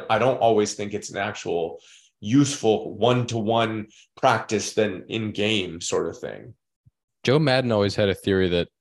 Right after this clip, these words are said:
Speaker 2: no, no team actually needs to take batting practice, like, that you don't,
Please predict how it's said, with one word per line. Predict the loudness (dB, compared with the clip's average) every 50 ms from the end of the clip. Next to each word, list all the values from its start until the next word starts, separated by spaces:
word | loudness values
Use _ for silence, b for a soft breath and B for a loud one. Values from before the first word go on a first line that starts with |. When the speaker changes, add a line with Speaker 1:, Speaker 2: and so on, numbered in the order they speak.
| _ -8
Speaker 2:
no, | -4 0 0 0 0
no | 0 -2 -2 -2 -2
team | -2 -4 -4 -4
actually | -2 -4 -6 -6 -6 -6
needs | -6 -6 -8
to | -8
take | -6 -6 -6 -6 -6
batting | -6 -6 -6 -6 -8
practice, | -10 -10 -12 -12 -12 -14 -16 -12 -10 -8
like, | -8 -8 -8 -8
that | -8 -8
you | -8 -8
don't, | -6 -6 -4 -4 -4 -6 -8